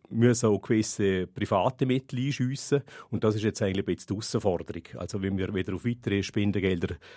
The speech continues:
zurückgreifen können, dann würden wir entsprechend, äh, ein, ein, äh, das breit, breiter aufstellen können.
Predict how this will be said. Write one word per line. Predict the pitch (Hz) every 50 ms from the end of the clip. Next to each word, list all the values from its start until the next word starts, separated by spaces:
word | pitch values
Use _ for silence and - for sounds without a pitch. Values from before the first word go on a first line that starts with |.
| - -
zurückgreifen | - - 127 160 180 - - - 127 131 127 - - 123 -
können, | - 113 101 95 101
dann | 95 101 95
würden | 95 104 95 98 95 90
wir | 92
entsprechend, | 98 87 - - - 104 98 92 95 92 101
äh, |
ein, | 90 87 90 95 90 90 - - 104 98 101 110 -
ein, | - 95 95 92 - - - - - - - - - - - - - - -
äh, | - 101 98 92 90 92
das | 95 - 95 90 - - - - - 120 - -
breit, | - - - - - - - - 131 131 120 - - 101 92 104 135 135 - - - -
breiter | - 110 104 131 151 147 - - 143
aufstellen | 143 147 - - - 143 135 143 147 147
können. | - 143 135 131 143 156 165